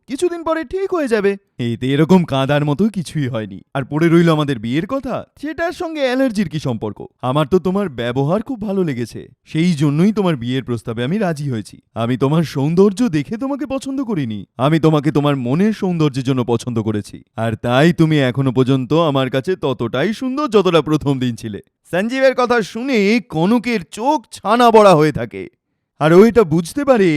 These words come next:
যে ও তার বোনের সঙ্গে যেটা করেছে সেটা খুবই ভুল করেছে।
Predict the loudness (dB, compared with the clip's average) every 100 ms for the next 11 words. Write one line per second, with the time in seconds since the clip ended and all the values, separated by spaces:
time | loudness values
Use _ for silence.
0 | 2 2 4 6 6 4 2 2 2 4
1 | 4 4 2 4 2 -2 -2 0 0 0
2 | -2 -2 -4 -6 -8 -8 0 2 2 -2
3 | -6 -6 -6 -2 -2 2 0 0 -8